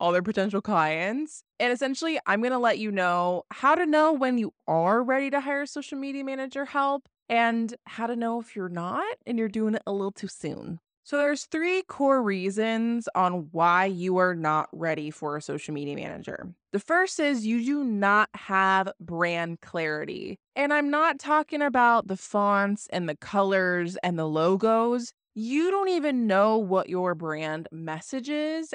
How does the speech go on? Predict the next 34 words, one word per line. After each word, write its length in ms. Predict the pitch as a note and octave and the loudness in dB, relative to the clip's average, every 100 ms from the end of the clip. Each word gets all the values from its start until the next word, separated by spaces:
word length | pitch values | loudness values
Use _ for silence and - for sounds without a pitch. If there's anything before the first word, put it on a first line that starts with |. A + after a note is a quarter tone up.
| - | -8
and 300 | A#3 A#3 A#3 | -2 -2 -2
that's 240 | A#3+ - | -4 -8
totally 440 | - G3+ G#3+ A#3 G#3+ | -8 -2 0 0 0
valid, 460 | E3+ E3 E3+ - | 2 4 4 0
right? 300 | C#3+ D3+ F3+ D#3+ | 0 0 0 0
That 180 | E3+ | -2
takes 360 | - B3 - - | -2 -10 -10 -16
time 540 | - G3 F3+ F#3+ F#3+ G3 | -12 -2 0 0 -2 -6
to 160 | - D#3+ | -8 -8
build. 420 | D3+ D#3 F#3+ G#3+ | -2 0 0 -2
It 100 | F3+ | -6
sometimes 520 | E3+ E3+ G3+ F3+ - | -10 -6 -6 -6 -8
takes 400 | - E3+ D#3+ - _ - | -8 -8 -8 -14 _ -6
working 340 | F3+ E3+ F#3+ | -6 -2 -4
with 160 | E3+ E3+ | -4 -6
an 240 | C#3 D3 - - | -6 -8 -6 -6
expert 560 | F3+ - - B3+ B3+ | -6 -10 -2 0 0
to 100 | C4+ | -2
help 280 | B3 C4 B3 | -2 -4 -4
you 120 | B3+ | -8
create, 680 | A#3+ C#4+ B3+ B3+ C4 B3+ - _ - | -8 -6 -4 -2 -2 -6 -12 _ -2
but 140 | C#4 | -2
you 140 | D4 | -2
have 420 | C#4 - D#4+ F#4 - | -6 -2 0 0 0
to 100 | G4+ | -2
be 160 | D4+ A#3 | -2 -4
clear 800 | - - F#3 F3+ G3 A3+ A#3+ - | -10 -10 -6 -2 2 2 2 2
on, 260 | G3+ G3 F#3+ | 0 0 -2
like, 160 | F3+ _ D3+ _ _ | -6 _ -20 _ _
why 640 | E3 F3+ G3 F3+ E3+ E3+ D#3+ | 0 4 6 6 4 2 -2
you're 240 | D#3+ E3+ | -2 -2
using 440 | E3 E3 F3 F3 E3+ | 0 -2 -2 -4 -6
social 400 | F3 E3 F3+ E3 | -4 -4 -4 -6
media 720 | D#3 D3+ D#3+ G#3+ B3 C4+ | -4 -4 -4 -2 0 0